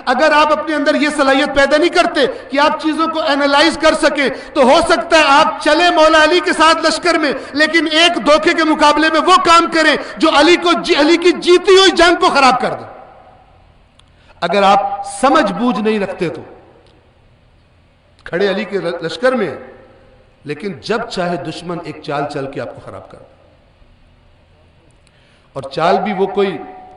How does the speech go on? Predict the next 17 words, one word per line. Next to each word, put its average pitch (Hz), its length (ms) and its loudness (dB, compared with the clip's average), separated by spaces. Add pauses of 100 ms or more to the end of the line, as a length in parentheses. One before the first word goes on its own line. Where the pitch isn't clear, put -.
(1120)
शराब 175 440 -2
नहीं 277 100 -2
लेकर 247 300 2
आएगा, 196 240 2
कोई 190 120 -6
शराब 190 300 0
ऑफर 202 220 0
करे, 185 200 -4
"शराब 180 280 0
पियो 185 240 -4
और 170 80 0
अली 175 80 -4
को 170 120 -8
छोड़ 143 240 -8
दो", 113 240 -18 (400)
ठीक 147 160 -12
है? - 320 -12